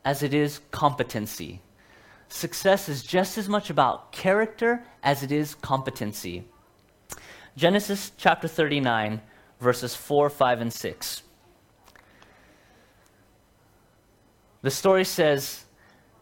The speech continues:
This pleased Potiphar, so he soon made Joseph his personal attendant. He put him in charge of his entire household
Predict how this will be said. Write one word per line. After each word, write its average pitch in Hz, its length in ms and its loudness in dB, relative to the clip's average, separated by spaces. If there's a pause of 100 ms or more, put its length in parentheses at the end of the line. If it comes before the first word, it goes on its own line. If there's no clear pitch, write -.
(120)
This 214 320 2
pleased - 580 -2
Potiphar, 147 720 2 (340)
so - 180 -2
he 175 220 0
soon 254 440 2
made 180 240 4
Joseph 160 460 0
his 143 160 -4
personal 185 580 0
attendant. 123 600 -2 (360)
He - 220 0
put 233 300 4
him 196 240 0
in 170 100 0
charge 175 360 4
of 160 120 2
his 147 160 0
entire 220 840 2
household 196 800 4